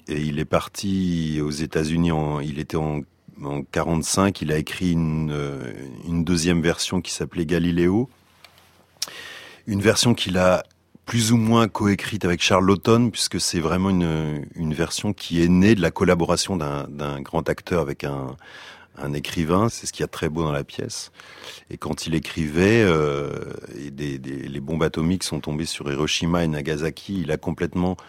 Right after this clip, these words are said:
je pense, changé le message de sa pièce en accentuant la responsabilité, l'idée de la responsabilité du scientifique, parce qu'il y avait une déclaration de Oppenheimer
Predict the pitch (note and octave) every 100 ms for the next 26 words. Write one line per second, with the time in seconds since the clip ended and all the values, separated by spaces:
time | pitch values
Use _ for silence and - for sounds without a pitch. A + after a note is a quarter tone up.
0 | - _ _ _ _ _ _ _ - -
1 | - F2+ F#2 - G2 G2 F#2 F2+ F2 -
2 | G2+ E2+ E2 - F2 - - A2 A2+ -
3 | E2 E2 E2+ F2+ - - - F2+ - F#2+
4 | F#2+ F2 D#2 E2+ - - E2+ F2 E2 D#2+
5 | - G2 F2+ E2 F#2 E2+ D#2+ E2+ - -
6 | F2 D#2+ D#2+ G2 D#2+ - F2+ E2+ F#2+ -
7 | G2+ F#2+ - F2 E2 F2 E2+ E2 E2+ E2+
8 | E2 E2 - G2 F2+ D#2+ D2+ - - -
9 | - _ - D2 F2+ F2 F2 F#2 G#2+